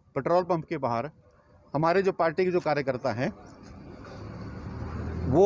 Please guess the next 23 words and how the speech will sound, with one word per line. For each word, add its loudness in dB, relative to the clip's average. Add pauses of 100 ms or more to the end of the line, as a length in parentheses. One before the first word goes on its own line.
वहाँ 4
पर 2
protest 0
करेंगे -6 (880)
और 4
ये 4
सिंबॉलिक 4
की 0
protest -2
है -4 (240)
जिसमें 0 (280)
जो 2
कोविड 4
के 4
नियम 4
हैं 4
उनको 2
हम 2
पूरा 4
फॉलो 2
कर 0
रहे 2
हैं। -2